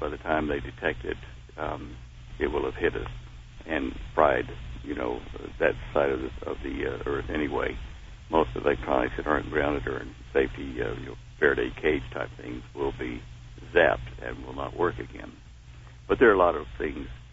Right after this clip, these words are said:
that can do that, and people have said, Oh, look, uh, you know, that'll, that'll wipe out telephones,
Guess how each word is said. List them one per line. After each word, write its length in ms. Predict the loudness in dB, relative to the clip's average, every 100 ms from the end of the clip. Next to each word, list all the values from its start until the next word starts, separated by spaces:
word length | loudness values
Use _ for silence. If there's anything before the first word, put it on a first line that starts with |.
| -18 -20 -20 -2
that 180 | 2 2
can 160 | 2 6
do 200 | 6 6
that, 280 | 4 0 0 0
and 220 | -2 -2 -6 -10 -2
people 260 | 0 2 0
have 100 | 0
said, 100 | 2
Oh, 320 | 4 4 4
look, 160 | 2 0 0
uh, 260 | 0 0 -2
you 120 | 0
know, 140 | 2
that'll, 260 | 2 2 0 -8
that'll 180 | -10 -12 -14 -18 -20 -20 -20 -18 -4
wipe 240 | -2 -2
out 140 | -6 -6 -4
telephones, 520 | -4 -4 -4 -4